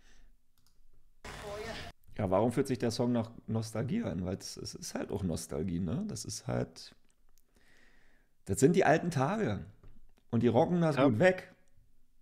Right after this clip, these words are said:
Speaker 1: Ne?
Speaker 2: Und außerdem ist das ja alte Leute-Twitch. Das dürft ihr nicht vergessen.
Speaker 1: <laughs> Stimmt.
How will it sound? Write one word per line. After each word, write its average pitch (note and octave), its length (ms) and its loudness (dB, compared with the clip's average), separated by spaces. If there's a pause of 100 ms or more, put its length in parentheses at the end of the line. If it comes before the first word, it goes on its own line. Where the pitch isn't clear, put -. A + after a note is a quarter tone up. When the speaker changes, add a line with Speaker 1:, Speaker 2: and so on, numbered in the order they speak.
(540)
Speaker 1:
Ne? A#2 200 0
Speaker 2:
Und B2 120 -4
außerdem C3 280 2
ist C#3 140 0
das C#3 140 0
ja C3+ 140 6
alte C3 180 4
Leute-Twitch. B2 1000 0
Das - 160 -16
dürft - 220 -6
ihr C3 60 2
nicht B2+ 160 -2
vergessen. A#2+ 500 0 (120)
Speaker 1:
<laughs> - 100 -12
Stimmt. - 540 2